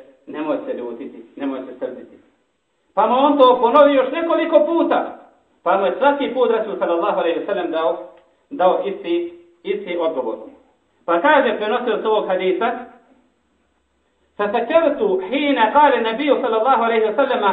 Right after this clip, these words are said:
qal”, فإذا الغضب يجمع الشر كله. Kaže, pomislio sam da kada je Resul sallallahu alejhi ve sellem rekao ono što je rekao,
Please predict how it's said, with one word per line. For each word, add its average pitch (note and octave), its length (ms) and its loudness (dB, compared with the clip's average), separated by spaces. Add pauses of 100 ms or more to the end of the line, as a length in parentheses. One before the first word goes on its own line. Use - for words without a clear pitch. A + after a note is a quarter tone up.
qal”, B3+ 440 2 (420)
فإذا A#3+ 380 4
الغضب C#4+ 840 2 (140)
يجمع C4+ 640 -2 (360)
الشر D4 600 0
كله. - 380 -2 (1500)
Kaže, C4+ 480 4 (1700)
pomislio C4 640 0
sam B3 380 -2 (1300)
da G3+ 160 0
kada A#3+ 200 4
je B3 120 4
Resul E4 360 2
sallallahu B3+ 380 4
alejhi G#3+ 180 0
ve - 60 -10
sellem A#3 260 0
rekao B3 280 4
ono B3+ 300 2
što A3 100 -4
je G3+ 80 4
rekao, A#3+ 540 2